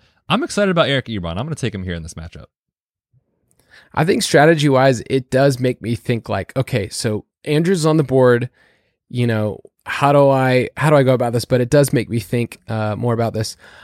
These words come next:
Speaker 2: I'm gonna go a little bit with a, with a cash savings here, and I'm gonna go with the Gus Bus because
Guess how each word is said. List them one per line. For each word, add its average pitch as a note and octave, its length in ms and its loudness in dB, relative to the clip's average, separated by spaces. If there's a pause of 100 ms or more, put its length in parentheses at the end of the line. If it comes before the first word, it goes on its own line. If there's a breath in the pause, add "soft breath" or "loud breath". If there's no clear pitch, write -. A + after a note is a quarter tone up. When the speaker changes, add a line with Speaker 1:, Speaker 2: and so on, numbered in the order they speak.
(140 loud breath)
Speaker 2:
I'm E3 100 2
gonna A3 140 6
go G3 180 6
a - 20 8
little E3+ 240 6
bit E3+ 200 4
with D3+ 180 0
a, C#3+ 200 4
with C#3 160 0
a C3+ 60 0
cash C#3 320 2
savings C3+ 440 2
here, D3+ 360 2
and A#2+ 240 -2
I'm C#3+ 180 0
gonna F#3 140 4
go F3+ 80 4
with F3+ 100 2
the D3 60 -2
Gus B2+ 240 2
Bus - 380 -6
because A#2+ 600 -2